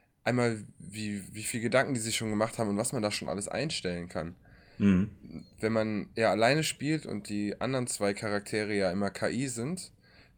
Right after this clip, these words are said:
Speaker 1: dass man halt einstellen kann auf so einem Raster, wie aggressiv die sind, wie
Speaker 2: Ja,
Speaker 1: defensiv die
Speaker 2: das ist
Speaker 1: sind,
Speaker 2: echt
Speaker 1: wie,
Speaker 2: geil.
Speaker 1: wie weit die aufrücken, wie weit die sich selbst beschützen. Das ist super cool. Und dann direkt die Taste, die direkt das Menü vom Partner öffnet, damit man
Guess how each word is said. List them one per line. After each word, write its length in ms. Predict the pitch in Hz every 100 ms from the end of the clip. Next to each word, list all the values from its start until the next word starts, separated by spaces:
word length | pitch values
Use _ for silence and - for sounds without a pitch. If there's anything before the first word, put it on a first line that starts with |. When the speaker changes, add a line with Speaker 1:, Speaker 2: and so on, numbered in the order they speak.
| -
Speaker 1:
dass 180 | 104 -
man 140 | 110
halt 200 | 110 -
einstellen 460 | 113 180 - 113 107
kann 180 | 113
auf 140 | 107 104
so 80 | 110
einem 140 | 104
Raster, 560 | 101 127 - 104 104 101
wie 160 | 104
aggressiv 580 | 104 - 113 - 143 139
die 140 | 120
sind, 560 | 104 107 107 107 104 90
wie 140 | 101 101
Speaker 2:
Ja, 40 |
Speaker 1:
defensiv 680 | 104 95 123 113 104 107 -
die 80 | 101
Speaker 2:
das 80 |
ist 40 | 98
Speaker 1:
sind, 140 | 98
Speaker 2:
echt 120 | - -
Speaker 1:
wie, 80 |
Speaker 2:
geil. 200 | 104 85 - - - - -
Speaker 1:
wie 180 | 101 101
weit 360 | 107 110 -
die 400 | 101 101 95 80 -
aufrücken, 840 | - 127 - 113 110 110 101 98 104 -
wie 160 | 101 98
weit 180 | 104 110
die 60 |
sich 180 | 101 104
selbst 300 | 104 104 -
beschützen. 640 | - - 104 - 98 92 98 - - - - - -
Das 140 | 90
ist 60 | -
super 280 | 151 143 127 -
cool. 160 | 156
Und 160 | 113 104
dann 160 | 110 101
direkt 280 | 131 147 131
die 60 |
Taste, 380 | - 139 147 113
die 120 | 107
direkt 260 | 98 127 131
das 160 | 117
Menü 300 | 113 113 127
vom 180 | 131 110
Partner 380 | 101 131 139 113
öffnet, 360 | 85 113 104 95
damit 240 | 101 110
man 240 | 101 104